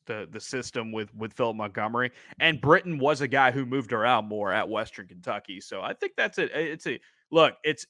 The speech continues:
this day and age in football. I mean, you know, as, as, as much as anybody does, but, like, this day and age in football,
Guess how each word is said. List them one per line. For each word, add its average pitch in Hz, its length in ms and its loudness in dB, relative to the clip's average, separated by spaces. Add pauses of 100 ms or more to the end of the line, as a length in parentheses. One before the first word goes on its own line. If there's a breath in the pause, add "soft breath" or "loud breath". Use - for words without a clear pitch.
this 160 280 -2
day 202 220 6
and 170 100 4
age 165 440 0
in 139 140 -6
football. 127 300 0
I 117 80 2
mean, 113 100 -8
you 131 120 -6
know, 120 180 0
as, 110 460 -4
as, 110 500 -8
as 107 560 -8
much 117 260 -8
as 110 80 -12
anybody 117 320 -4
does, 104 160 -8
but, 117 120 -4
like, 110 180 -4 (240)
this 156 160 -4
day 170 140 6
and 147 80 2
age 135 160 -2
in 107 80 -8
football, 120 560 0